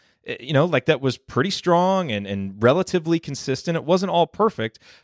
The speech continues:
but it was much better. A-, and so, you know, you see it. A-, and that's the thing. Now, maybe he's a little bit older. Maybe he's more comfortable in the system, maybe with better players around him. That's something that he can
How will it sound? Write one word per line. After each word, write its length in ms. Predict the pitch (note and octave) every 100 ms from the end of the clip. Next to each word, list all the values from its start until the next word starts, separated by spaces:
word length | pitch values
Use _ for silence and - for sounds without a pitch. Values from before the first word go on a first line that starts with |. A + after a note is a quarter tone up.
| -
but 100 | E3
it 80 |
was 160 | D3+ C3
much 320 | D#3 F3+ C3
better. 320 | C3+ D3+ F2 -
A-, 60 | C3
and 340 | C#3 C3+ C3+ - _ _
so, 420 | - E3+ D#3+ D#3 -
you 80 | D#3+
know, 80 | D3+
you 180 | C#3+
see 380 | D3 - - A3
it. 120 | - - _ _ _ _ -
A-, 140 | D3+
and 120 | D#3 E3
that's 180 | F3+
the 60 | -
thing. 240 | F#3 A#2+
Now, 340 | A2+ B2+ B2 A#2 -
maybe 360 | G#2 G#2 A2
he's 180 | A2+ A2+
a 20 |
little 160 | A2+ C3
bit 100 | C3+
older. 280 | E3+ A2 F2+
Maybe 240 | G2 G#2
he's 160 | A#2 A2+
more 120 | A2+
comfortable 460 | - C#3+ - C#3+
in 80 | D3
the 60 | D3
system, 400 | - E3 - G2+
maybe 180 | G#2+ A#2
with 160 | A#2+
better 220 | B2 A#2+
players 320 | A2+ B2+ A#2 A2
around 340 | C3 F#3+ E3+
him. 240 | B2 A2+ - _ _ _
That's 360 | G#2+ A#2+ C3+ -
something 600 | - C3+ - B2+ A#2+ A2+
that 160 | - A2+
he 240 | - C3+
can 580 | C3+ C3+ A#2 A2+ G#2+ G#2+